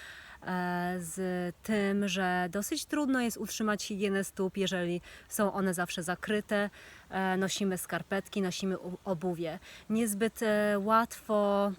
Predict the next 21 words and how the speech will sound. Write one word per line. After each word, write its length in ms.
pokazujemy 720
swoje 400
stopy, 680
e, 160
ale 220
to 100
też 200
wynika 440
stąd, 720
e, 240
na 180
pewno, 600
że 200
żyjemy 380
w 40
takiej 300
kulturze, 440
która 340
wymaga 720
zakrycia 560
stóp. 340